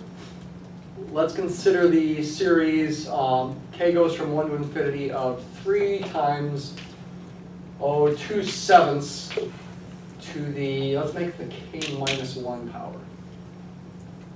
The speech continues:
You should be comfortable with summation notation or sigma notation,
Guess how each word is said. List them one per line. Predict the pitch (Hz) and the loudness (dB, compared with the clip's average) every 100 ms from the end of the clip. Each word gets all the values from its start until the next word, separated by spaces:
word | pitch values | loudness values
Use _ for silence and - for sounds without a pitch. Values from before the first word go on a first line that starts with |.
| - - - - - - - - - - - - - - - - - - - - | -16 -16 -16 -16 -16 -16 -16 -16 -16 -16 -16 -16 -16 -16 -16 -16 -16 -16 -12 0
You | 143 | 2
should | 160 | 4
be | 185 | 4
comfortable | 185 220 202 202 190 | 6 6 6 10 12
with | 202 | 12
summation | - 190 190 196 190 | 10 6 6 4 2
notation | 190 190 190 190 175 | 4 4 4 4 2
or | |
sigma | 160 185 180 180 | 0 0 0 0
notation, | 180 180 185 180 190 185 | 0 2 2 4 0 0